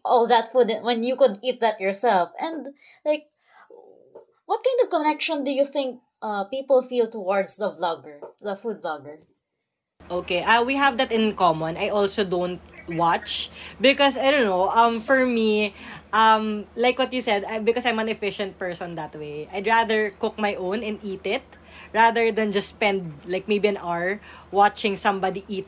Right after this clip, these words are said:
Speaker 2: all the food. But, um, I also, I, I, I, I took the opportunity to also ask my students because some of them watch mukbang. As in, they literally watch it because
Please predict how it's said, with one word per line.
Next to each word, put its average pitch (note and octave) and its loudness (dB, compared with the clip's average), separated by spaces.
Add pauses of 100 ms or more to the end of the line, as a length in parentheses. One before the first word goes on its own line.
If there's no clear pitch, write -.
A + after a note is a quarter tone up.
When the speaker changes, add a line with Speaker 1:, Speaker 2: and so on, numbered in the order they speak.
(140)
Speaker 2:
all F#3 0
the E3 -6
food. F3 -4 (360)
But, C4 6
um, A#3+ 4 (200)
I D4 4
also, D4+ 4
I, C4+ 0
I, C4+ 4
I, C4+ 0
I B3+ 0 (160)
took B3+ 2
the A#3 2
opportunity G#3 -4
to G3 -8
also F#3 -4
ask F#3+ -8
my G3 -4
students F3+ -4
because G3+ -4
some G3+ -2
of F3+ -6
them F#3 -4 (340)
watch G#3+ 0
mukbang. D#3+ -6 (140)
As C4 2
in, C4 2
they A#3 4
literally G#3+ 6
watch F#3+ 0
it F3+ -6
because A3 0